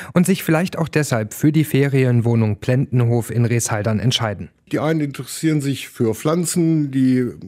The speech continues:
Speaker 2: besuchen schon mal zwei, drei Baumschulen oder Orchideenzucht Holm in Kalka.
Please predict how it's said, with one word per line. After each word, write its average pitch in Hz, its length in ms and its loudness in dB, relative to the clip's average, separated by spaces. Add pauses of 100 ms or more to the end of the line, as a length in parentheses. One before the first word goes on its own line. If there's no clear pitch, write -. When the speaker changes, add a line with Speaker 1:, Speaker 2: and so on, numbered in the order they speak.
(120)
Speaker 2:
besuchen 127 460 -4
schon 123 160 -4
mal 113 380 -2
zwei, 120 220 -4
drei 107 180 -6
Baumschulen 143 720 0
oder 113 480 -2 (300)
Orchideenzucht 123 920 -2
Holm 143 380 0
in 110 180 -2
Kalka. 160 440 -2